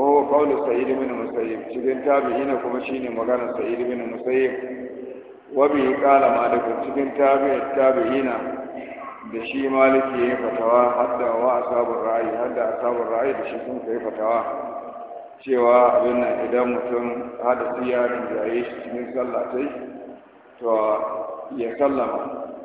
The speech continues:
ya kai ya sake alwala, sai ya abin nan, ya sake alwala sai ya dawo ya gini, ko raka'a nawa ya yi sai ya dora bisa gare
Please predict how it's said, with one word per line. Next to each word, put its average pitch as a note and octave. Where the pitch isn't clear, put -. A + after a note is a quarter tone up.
ya A2+
kai C#3
ya B2
sake B2
alwala, A2+
sai B2+
ya A2
abin A#2
nan, G2+
ya A#2
sake B2+
alwala A#2
sai C3
ya A#2+
dawo A#2+
ya A#2
gini, A#2+
ko B2
raka'a B2+
nawa B2
ya A2+
yi A#2
sai B2+
ya A2+
dora A#2+
bisa -
gare G#2